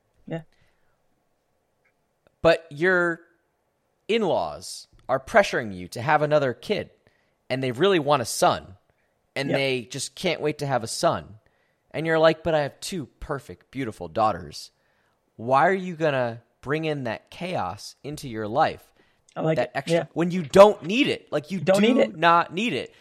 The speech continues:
Speaker 2: The New York Jets do not need an extra star in the room. We have so much star power. We're so happy. We're so excited.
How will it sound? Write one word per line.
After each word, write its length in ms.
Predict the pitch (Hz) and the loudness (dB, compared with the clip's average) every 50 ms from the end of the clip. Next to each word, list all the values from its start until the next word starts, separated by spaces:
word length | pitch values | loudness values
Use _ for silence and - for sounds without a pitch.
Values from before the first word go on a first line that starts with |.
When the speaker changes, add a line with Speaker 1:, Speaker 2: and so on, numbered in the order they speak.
| _ | _
Speaker 2:
The 100 | - 135 | -10 -6
New 80 | 143 160 | -2 0
York 160 | 185 208 202 - | 2 2 2 0
Jets 220 | 165 160 143 - | -2 -4 -4 -4
do 140 | - 139 143 | -6 -4 -2
not 140 | 143 117 107 | -2 -2 -2
need 300 | 120 117 113 110 98 - _ _ _ _ _ _ _ - | -4 -4 -6 -6 -8 -12 _ _ _ _ _ _ _ -10
an 120 | 110 120 | -10 -6
extra 600 | - 107 135 - - - 139 135 127 123 120 123 - _ _ _ _ - | -2 -2 -2 -2 -2 -4 0 2 4 4 4 2 -4 _ _ _ _ -14
star 420 | - - - 143 131 127 127 127 | -12 -6 0 4 6 6 6 4
in 80 | 120 113 | 2 0
the 80 | 101 | -4
room. 160 | 90 80 78 90 | -6 -8 -12 -14
We 100 | 101 98 | -14 -12
have 200 | - - 135 - | -8 -8 -8 -8
so 300 | - - - - 165 170 | -8 -8 -2 2 2 4
much 180 | 175 175 - - | 4 2 0 0
star 200 | - 131 123 113 | 0 0 0 0
power. 280 | - 113 104 107 110 | 0 -2 -2 -2 -2
We're 100 | 101 98 | -4 -6
so 200 | - - - 170 | -6 -2 0 0
happy. 280 | 147 123 113 107 - 101 | 2 2 0 -2 -4 -8
We're 140 | 92 85 - | -14 -14 -8
so 140 | - 170 170 | -2 -2 -2
excited. 440 | 165 - - 107 101 95 95 90 | -2 -2 -2 -4 -4 -4 -6 -10